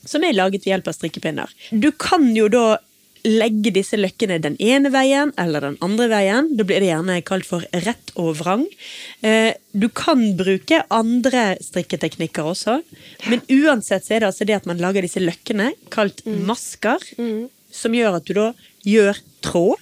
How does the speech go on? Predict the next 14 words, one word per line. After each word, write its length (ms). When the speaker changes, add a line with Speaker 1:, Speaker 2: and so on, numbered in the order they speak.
Speaker 1:
eller 180
garn 320
om 200
til 260
tekstil. 500
Speaker 2:
Altså, 220
du, 160
veldig, 640
veldig 600
enkelt 440
beskrevet, 560
så 300
flytter 580
du 280